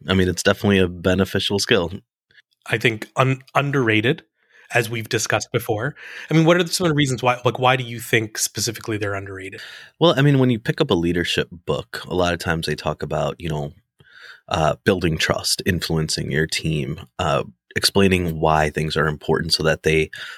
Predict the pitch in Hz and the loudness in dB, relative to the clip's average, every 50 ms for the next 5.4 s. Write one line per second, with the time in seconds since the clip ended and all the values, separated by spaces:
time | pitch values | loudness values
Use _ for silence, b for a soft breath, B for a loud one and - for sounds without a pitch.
0 | B B - 98 95 95 - - - 90 85 85 82 80 80 - - _ - 90 | B B 2 4 4 4 2 2 0 2 2 2 2 2 0 -2 -6 _ -6 -2
1 | 87 82 76 71 78 - - 85 85 82 80 82 82 80 - 80 - - - 80 | -2 0 0 -2 -4 -4 -2 -2 0 2 2 2 2 2 0 -2 -4 -4 -2 -2
2 | 80 80 80 78 76 76 - - - - - - - - 80 78 71 - - - | 0 0 0 -2 -2 -4 -4 -6 -8 -8 -8 -8 -6 -2 -2 0 0 0 -2 0
3 | 95 90 90 - - 143 151 135 - - B B B B B B B B B B | 2 2 2 2 2 2 2 2 0 -4 B B B B B B B B B B
4 | 98 101 95 85 - - 123 131 151 - - - - 117 98 90 85 80 - - | 4 4 4 2 2 0 0 -2 -2 -4 -4 0 2 4 4 4 2 0 -2 -2
5 | - 90 82 80 78 78 78 78 | -2 0 2 2 2 2 0 -2